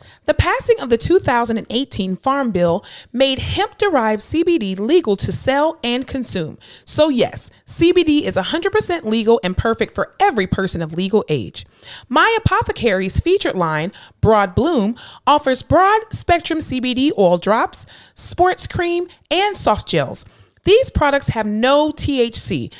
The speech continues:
so you can stay fly without the high or zen without the spin. Shop now at W W W dot my apothecary dot com and sign up for their newsletter to get exclusive offers, product releases, and C B D news.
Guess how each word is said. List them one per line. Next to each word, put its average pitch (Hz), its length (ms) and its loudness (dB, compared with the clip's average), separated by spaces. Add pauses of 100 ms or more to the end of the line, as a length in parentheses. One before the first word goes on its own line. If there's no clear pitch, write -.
(100)
so - 160 2
you 240 200 4
can 185 160 -2
stay 185 300 0
fly 285 480 2
without 208 360 2
the - 60 -2
high 339 540 -2
or 185 180 2
zen 165 460 -2
without 170 380 0
the 240 100 2
spin. 160 480 -2 (400)
Shop - 380 0
now 240 420 2
at 196 240 0
W 311 260 4
W 294 300 2
W 208 300 2
dot 175 200 -2
my 240 260 2
apothecary 240 680 2
dot - 240 -2
com 277 340 0 (280)
and 254 160 2
sign 381 280 2
up - 140 -2
for 233 80 2
their 262 160 4
newsletter 208 480 4
to 220 140 -2
get 233 200 -4
exclusive 370 680 2
offers, 262 440 2 (220)
product 311 400 2
releases, 277 540 0
and 277 300 2
C 226 160 -2
B 220 140 0
D 220 120 0
news. 147 520 -2